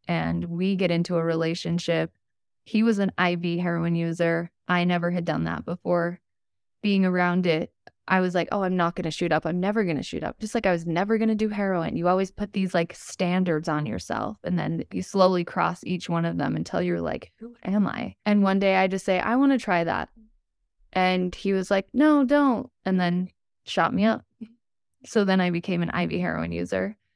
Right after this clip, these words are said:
And then the following year, I go to detox again. Same place, same thing.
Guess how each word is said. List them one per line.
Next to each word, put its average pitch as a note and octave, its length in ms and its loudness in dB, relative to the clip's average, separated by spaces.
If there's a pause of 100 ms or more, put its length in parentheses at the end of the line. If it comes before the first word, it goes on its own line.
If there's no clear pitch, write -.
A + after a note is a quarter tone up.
(420)
And G3+ 160 4
then F#3+ 100 4
the F#3 80 2
following F#3 460 2
year, F3 160 2
I E3+ 100 2
go E3+ 280 2
to E3 340 -2
detox D#3+ 560 -4
again. D#3+ 480 -4 (480)
Same F#3 320 0
place, E3+ 540 -2 (100)
same F#3 360 0
thing. E3+ 500 -2